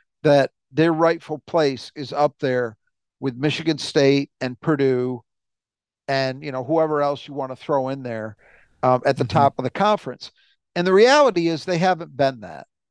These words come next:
Speaker 1: They've had intermittent periods where they were that, but not consistently. They haven't had, they haven't had anything close to a run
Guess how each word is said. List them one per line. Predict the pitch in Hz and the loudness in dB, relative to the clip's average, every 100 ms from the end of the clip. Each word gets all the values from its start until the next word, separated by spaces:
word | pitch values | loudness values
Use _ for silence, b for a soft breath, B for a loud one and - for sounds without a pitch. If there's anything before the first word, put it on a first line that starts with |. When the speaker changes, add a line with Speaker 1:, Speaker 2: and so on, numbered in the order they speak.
| _ _ _ _ _ _ | _ _ _ _ _ _
Speaker 1:
They've | 165 160 | 0 4
had | 180 160 | 4 2
intermittent | 180 208 196 175 160 151 143 _ _ - | 0 -2 -2 -2 -4 -6 -20 _ _ -6
periods | 165 147 139 131 113 | -2 0 0 -4 -6
where | 135 123 | -6 -4
they | 123 | -2
were | 120 117 | -4 -6
that, | 113 104 117 - _ _ _ _ - | -4 -2 -2 -4 _ _ _ _ 0
but | 147 | 0
not | 160 160 165 | 2 0 -2
consistently. | 165 143 - 135 - - 107 | -10 -12 -10 -10 -10 -10 -2
They | 123 | 2
haven't | 156 170 | 2 2
had, | 151 156 143 135 - _ _ _ _ _ - | 2 4 4 2 -4 _ _ _ _ _ -2
they | 202 | 0
haven't | 220 190 | 2 2
had | 190 170 | 2 2
anything | 165 156 143 | -2 -6 -12
close | 123 175 160 151 | -6 0 0 0
to | - 151 | -6 -6
a | |
run | 131 135 131 120 | -2 0 0 -4